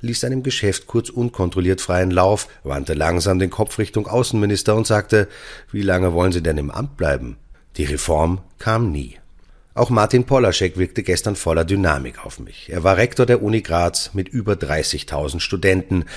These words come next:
kennt Gremien, Behörden, Amtsträger. Er ist nicht naiv,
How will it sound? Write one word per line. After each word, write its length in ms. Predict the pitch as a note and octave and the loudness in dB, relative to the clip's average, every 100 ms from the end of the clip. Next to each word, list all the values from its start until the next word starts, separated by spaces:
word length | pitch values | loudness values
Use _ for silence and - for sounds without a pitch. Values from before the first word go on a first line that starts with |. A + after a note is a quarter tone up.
| - | -14
kennt 240 | - C#2+ C#2 | -10 -8 -4
Gremien, 540 | F2 G2+ F#2+ F2 E2+ | 2 2 4 0 -2
Behörden, 640 | C#2 - E2 E2 D2+ D2+ D2+ | -6 -4 0 2 0 -6 -4
Amtsträger. 760 | F2+ F#2+ - F#2 E2+ E2+ E2 - - - | -2 0 0 2 2 4 2 -2 -12 0
Er 120 | A2 | 2
ist 240 | A#2+ - | 2 2
nicht 240 | G#2+ - F#2 | 0 2 0
naiv, 420 | F2 F2 F2 | 2 2 0